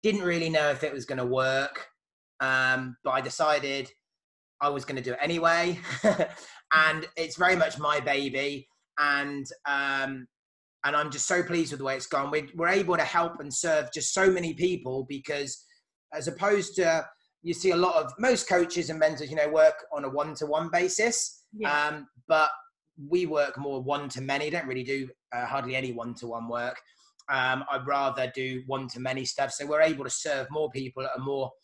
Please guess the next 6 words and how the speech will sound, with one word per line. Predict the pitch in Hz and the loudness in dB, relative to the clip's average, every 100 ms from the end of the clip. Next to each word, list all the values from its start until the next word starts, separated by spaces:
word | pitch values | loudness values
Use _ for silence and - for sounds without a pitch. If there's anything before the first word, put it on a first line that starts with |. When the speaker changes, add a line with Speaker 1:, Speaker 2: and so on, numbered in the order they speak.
| - _ | -20 _
Speaker 1:
meaningful | 147 151 143 135 139 | -8 -6 -6 -8 -6
level. | 139 147 143 180 190 _ _ _ - | -2 -2 0 -2 -2 _ _ _ -2
Um, | 147 | 0
Speaker 2:
Mm-hmm. | 147 - 160 | 0 -2 -2
Speaker 1:
and | 165 | 4
I'm, | 175 180 | 6 4